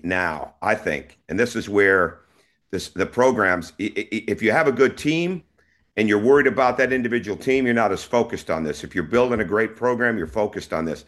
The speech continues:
These guys gotta learn how, and ladies, they gotta learn how to, how to balance their money. They gotta learn how to save their money. They gotta learn that it's not about the next,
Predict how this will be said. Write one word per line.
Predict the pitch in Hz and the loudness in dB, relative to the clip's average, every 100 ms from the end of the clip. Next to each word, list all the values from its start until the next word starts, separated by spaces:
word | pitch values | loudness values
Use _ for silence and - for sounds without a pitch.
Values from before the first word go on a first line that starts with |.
| - - - _ | -20 -20 -20 _
These | 123 143 | -2 0
guys | 139 120 | 2 2
gotta | 120 107 | 2 0
learn | 101 104 98 | 0 0 -2
how, | 101 | -2
and | 113 120 | 0 2
ladies, | 123 123 80 - | 2 0 -4 -4
they | 107 | -2
gotta | 123 120 | 0 0
learn | 110 107 | 0 0
how | 98 98 | 0 -2
to, | 90 - | -2 -4
how | 95 | -4
to | 85 | -2
balance | 73 95 87 80 | 0 0 0 -4
their | 82 | -6
money. | 76 80 69 - | -4 -4 -6 -6
They | 104 | 0
gotta | 123 101 | 2 2
learn | 98 | 0
how | |
to | 80 | -2
save | - 107 95 | -2 -2 0
their | 82 78 | 0 -4
money. | 76 78 - _ _ _ _ _ | -6 -8 -14 _ _ _ _ _
They | 120 | 0
gotta | 135 127 | 2 2
learn | 117 107 | 2 2
that | 95 | 0
it's | 87 - | -2 -2
not | 113 | -2
about | - 110 104 - | 0 2 0 0
the | 98 | -2
next, | 104 104 - - - | 0 0 -4 -14 -18